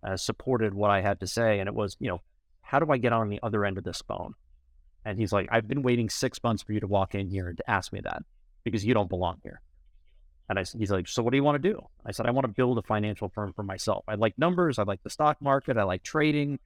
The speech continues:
you know, but what am I, you know, what the hell am I gonna do?" And he said, "I have a friend of mine, uh, who is good at being a portfolio manager, but does not wanna run a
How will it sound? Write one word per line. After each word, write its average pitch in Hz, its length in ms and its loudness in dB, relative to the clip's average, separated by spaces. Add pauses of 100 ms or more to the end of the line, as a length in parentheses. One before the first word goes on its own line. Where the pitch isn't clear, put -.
(220)
you 131 80 -4
know, 110 120 0
but 107 240 -6
what 127 200 2
am 123 80 6
I, 120 60 6 (280)
you 123 80 -10
know, 107 80 -2
what 110 100 -2
the - 80 0
hell 123 160 0
am 113 100 0
I 147 100 0
gonna - 180 -6
do?" - 140 -20 (400)
And 110 80 -2
he 98 80 0
said, 113 140 4
"I 110 100 8
have 139 120 4
a - 100 -16
friend 135 200 4
of 120 60 2
mine, 104 380 -4 (200)
uh, 107 260 0 (100)
who 117 400 0
is 110 240 0
good 113 200 2
at 110 200 -2
being 110 260 2
a 104 120 2
portfolio 110 520 2
manager, 98 640 -2
but 117 120 2 (120)
does 131 180 0
not 139 240 0
wanna 127 200 2
run 104 160 -2
a - 40 -10